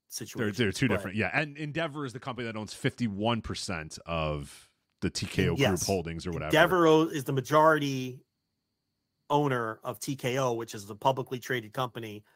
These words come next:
Speaker 1: which was U F C and W W E, th-, the merged company, which
Speaker 2: Right.
Speaker 1: is now Endeavor owns fifty-one percent of that, and Endeavor would be going private. But that, not T-, T K O would remain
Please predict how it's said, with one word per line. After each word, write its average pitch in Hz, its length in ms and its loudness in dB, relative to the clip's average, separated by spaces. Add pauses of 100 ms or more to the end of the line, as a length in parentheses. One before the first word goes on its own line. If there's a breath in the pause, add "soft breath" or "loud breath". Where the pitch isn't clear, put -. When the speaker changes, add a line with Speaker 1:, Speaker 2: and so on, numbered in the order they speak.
(260 soft breath)
Speaker 1:
which 120 160 -10
was 107 160 -10
U 135 160 0
F 123 80 -4
C 123 280 -4
and 110 140 -8
W 117 180 -6
W 113 280 -6
E, 104 120 -8 (500)
th-, - 180 -16
the 113 80 -8
merged 131 500 2
company, 113 380 -4
which 113 160 -4
Speaker 2:
Right. 101 100 2
Speaker 1:
is 110 60 -6
now - 60 -14 (440 soft breath)
Endeavor 139 540 2
owns 135 180 -2
fifty-one 123 360 -6
percent 120 280 -6
of 98 120 -12
that, 143 420 8
and 131 120 -2
Endeavor 117 800 2 (180)
would 127 140 -4
be 120 120 -6
going 113 300 -4
private. 104 480 -4 (1600)
But 143 160 -4 (320)
that, 151 200 0 (120)
not 151 280 2
T-, 156 120 -6
T 170 200 -2
K 156 140 2
O 143 100 4
would 123 160 -2
remain 117 480 -6